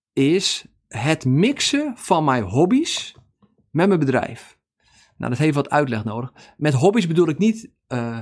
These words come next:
nou, vissen of bier brouwen. Ik ging niet bier brouwen op, eh, op kantoor. Maar de dingen die je heel leuk vindt, eh,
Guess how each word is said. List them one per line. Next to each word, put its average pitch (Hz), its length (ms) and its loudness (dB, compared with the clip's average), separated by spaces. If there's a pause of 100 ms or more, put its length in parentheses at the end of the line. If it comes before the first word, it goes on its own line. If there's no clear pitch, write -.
(120)
nou, 127 280 -8
vissen 185 680 -2
of 117 180 -6
bier 170 180 4
brouwen. 175 340 2
Ik - 100 -12
ging 120 160 -2
niet 113 120 -2
bier 135 180 4
brouwen 131 400 2
op, - 380 -6 (260)
eh, 110 680 -6 (120)
op - 120 -6
kantoor. 135 460 0 (520)
Maar 147 160 2
de 170 140 4
dingen 240 340 4
die 190 140 2
je 175 100 4
heel 147 300 4
leuk 147 280 4
vindt, 139 600 -4 (1300)
eh, - 120 -10